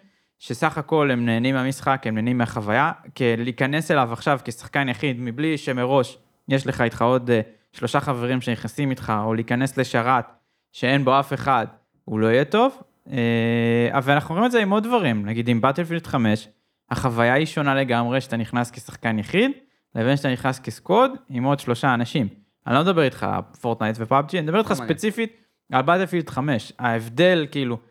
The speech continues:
Speaker 1: לשחק בזה לבד, אתה נמצא ממש למטה יחסית בתחושה אישית, אלא אם כן אתה שחקן ממש טוב, אתה עושה את זה עם עוד שלושה אנשים ואתם משלימים ביחד את כל התפקידים, ו-,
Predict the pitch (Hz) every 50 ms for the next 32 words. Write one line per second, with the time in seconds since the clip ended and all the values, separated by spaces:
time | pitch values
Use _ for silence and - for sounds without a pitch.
0 | _ _ _ _ 131 - - 175 185 170 180 165 151 160 151 139 127 120 160 170
1 | 185 175 143 123 - 123 123 120 117 117 - 143 135 131 123 120 117 113 110 107
2 | 107 107 - - 123 127 151 175 196 - - 208 214 220 220 220 - 226 220 214
3 | 214 - 208 - 233 214 202 202 - - 196 175 - 202 190 - 165 151 143 139
4 | 147 143 143 160 151 - - - 139 - - 135 123 120 127 147 165 - - 226
5 | 220 226 - _ _ _ _ _ _ _ _ - 120 113 113 113 - 165 170 160
6 | 143 151 135 131 139 151 156 151 - 143 131 - 156 143 139 131 127 - 147 151
7 | 143 135 127 113 - - 113 117 - - 110 113 131 131 127 120 120 127 - 135
8 | 117 113 110 - 135 120 113 - 117 - - - 110 113 151 185 202 190 143 113
9 | 110